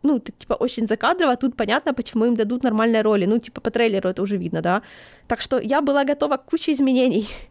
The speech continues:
<laughs> но почему-то не к этому. Знаешь, у меня как-то не хватает негативизма на некоторые вещи. Я настолько негативный человек в принципе, но иногда, когда оно меня обгоняет и делается что-то, что я не могла предугадать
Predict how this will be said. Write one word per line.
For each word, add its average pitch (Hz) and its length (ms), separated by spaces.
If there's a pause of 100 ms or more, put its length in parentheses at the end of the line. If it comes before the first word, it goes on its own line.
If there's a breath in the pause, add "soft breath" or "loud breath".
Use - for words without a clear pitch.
<laughs> - 320
но - 120
почему-то 311 540
не 294 140
к 285 80
этому. 262 560 (140)
Знаешь, 330 280
у 330 40
меня 302 140
как-то 311 220
не 269 120
хватает 269 500
негативизма 220 600
на 208 100
некоторые 202 460
вещи. 196 360 (400)
Я 233 100
настолько 302 400
негативный 277 460
человек 247 360
в - 40
принципе, 285 460
но 254 140
иногда, 233 340
когда 240 260
оно 240 140
меня 233 260
обгоняет 220 600
и 226 40
делается 233 500
что-то, 254 300
что - 200
я 240 60
не 240 120
могла 208 320
предугадать 208 800